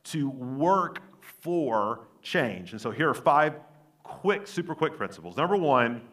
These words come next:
this should go without saying, be active. 'Cause a lot of people will say, "You can't legislate morality," or, "Christians shouldn't bring their values into the public square." Guys, everybody brings their values to the public square.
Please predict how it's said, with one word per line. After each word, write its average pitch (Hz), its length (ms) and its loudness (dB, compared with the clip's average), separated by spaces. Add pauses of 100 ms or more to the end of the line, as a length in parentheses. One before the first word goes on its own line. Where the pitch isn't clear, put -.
(960)
this 131 180 -4
should 127 240 -10
go 123 100 2
without 110 280 4
saying, 101 320 -2
be 135 180 -2
active. 82 480 -6 (1200)
'Cause 123 140 -2
a 135 40 4
lot 147 140 6
of 180 80 0
people 151 300 -4
will 135 80 -2
say, 117 480 2
"You 127 140 -8
can't 131 320 -4
legislate 127 600 0
morality," 98 680 0 (880)
or, 120 120 0
"Christians 170 420 -2
shouldn't 151 300 -2
bring 143 220 0
their 127 140 4
values 127 600 4
into 110 140 -2
the 113 80 -2
public 110 340 0
square." 98 420 -6 (180)
Guys, 127 280 2 (240)
everybody 131 560 2
brings 104 300 -6
their 110 100 -4
values 95 460 -2
to 98 60 -12
the 90 80 -10
public 82 320 -10
square. 67 360 -18